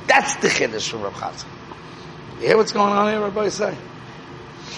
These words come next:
And this is what our generation grapples with. And I gotta talk about this. Someone please remind me tomorrow, 'cause I wanna really bring out this. I have a lot of things I wanna do for you. I have to bring out this,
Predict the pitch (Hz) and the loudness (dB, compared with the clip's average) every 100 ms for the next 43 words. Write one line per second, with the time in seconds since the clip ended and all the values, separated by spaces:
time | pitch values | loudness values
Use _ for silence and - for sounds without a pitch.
0 | - - 170 190 160 220 269 - 214 165 | -12 2 4 4 4 4 4 2 2 4
1 | 175 175 165 123 165 160 165 156 147 139 | 6 8 6 6 4 6 4 2 -4 -6
2 | 117 131 120 - 104 - 90 - 127 135 | 2 6 6 4 -10 -8 -10 -4 0 6
3 | 156 147 160 151 151 143 139 147 147 - | 4 6 4 6 4 4 2 0 -6 -6
4 | - - - - 175 170 160 165 170 143 | -14 -14 -14 0 2 2 0 -2 -2 -2
5 | 147 151 147 139 139 139 135 123 127 151 | 0 0 0 -4 0 0 2 0 2 2
6 | 143 131 143 127 139 147 139 127 131 120 | 2 2 -2 -2 -2 0 2 2 0 -6
7 | - - - - - 165 175 170 156 151 | -6 -10 -4 -4 4 4 6 6 6 2
8 | 147 135 139 127 175 - - - - - | 0 2 2 2 0 0 -12 -12 -14 -14
9 | - - 117 139 - 127 123 156 151 131 | -16 -10 2 2 2 -10 -6 0 6 6
10 | 135 208 202 - - | 8 6 4 -4 -8